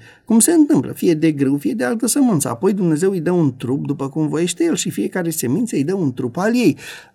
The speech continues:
Nu orice trup este la fel. Tot așa sunt trupurile cerești și trupurile pământești, dar alta este strălucirea trupurilor cerești și alta e strălucirea trupurilor pământești. Alta este strălucirea soarelui, alta este strălucirea lunii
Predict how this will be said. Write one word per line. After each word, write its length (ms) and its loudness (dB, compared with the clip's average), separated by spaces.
Nu 200 6
orice 260 4
trup 260 -2
este 220 -2
la 140 4
fel. 280 2
Tot 180 2
așa 220 0
sunt 220 -2
trupurile 480 -2
cerești 380 -4
și 100 -8
trupurile 500 -2
pământești, 540 2
dar 220 2
alta 340 2
este 200 0
strălucirea 600 0
trupurilor 600 -2
cerești 360 -4
și 120 -4
alta 320 0
e 320 0
strălucirea 560 -2
trupurilor 440 -4
pământești. 640 0
Alta 340 2
este 200 0
strălucirea 600 -2
soarelui, 560 0
alta 320 0
este 200 -4
strălucirea 600 -6
lunii 420 4